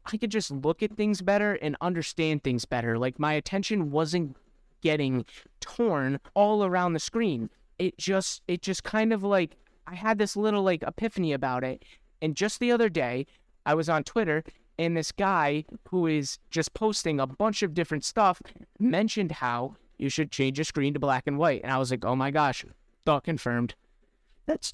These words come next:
Speaker 2: that's amazing. I never even thought about that. Plus, I didn't actually, I mean, I guess obviously it makes sense, but I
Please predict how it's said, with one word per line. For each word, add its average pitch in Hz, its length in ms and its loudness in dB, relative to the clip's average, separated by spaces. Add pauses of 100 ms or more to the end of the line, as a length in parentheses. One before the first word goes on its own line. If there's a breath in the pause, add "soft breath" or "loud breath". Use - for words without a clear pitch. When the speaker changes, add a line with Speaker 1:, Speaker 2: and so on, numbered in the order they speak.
Speaker 2:
that's 180 220 -2
amazing. 190 560 0
I 131 80 -2
never 160 300 -2
even 165 240 0
thought 196 220 2
about 147 260 0
that. 147 160 2
Plus, 156 300 0
I 143 120 0
didn't 139 340 0
actually, 143 380 -2 (580)
I - 40 -4
mean, 139 100 2
I 117 140 2
guess 123 260 0
obviously 101 540 2
it 95 80 0
makes 98 240 0
sense, 107 340 -2
but 110 160 0
I 101 100 -2